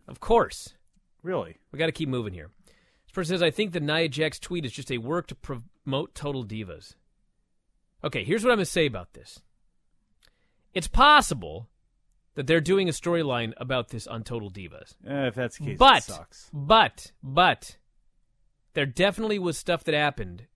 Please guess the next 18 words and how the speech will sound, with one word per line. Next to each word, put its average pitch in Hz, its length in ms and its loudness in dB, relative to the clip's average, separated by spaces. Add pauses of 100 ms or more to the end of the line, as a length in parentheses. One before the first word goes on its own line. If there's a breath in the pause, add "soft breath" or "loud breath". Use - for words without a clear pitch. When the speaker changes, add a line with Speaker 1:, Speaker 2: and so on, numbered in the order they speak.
Speaker 1:
when 131 160 -4
she - 140 -6
was 143 200 -2
in 147 220 -4
N 139 160 -4
X 131 200 -6
T. 82 360 -14 (880)
And 117 320 -2
thus, 143 500 -2
I 135 100 -2
would 143 160 -2
not 151 180 -2
be 151 80 -6
surprised 135 880 2 (180)
if 135 140 -4
there 156 120 2
were 147 100 -2
stuff - 360 -2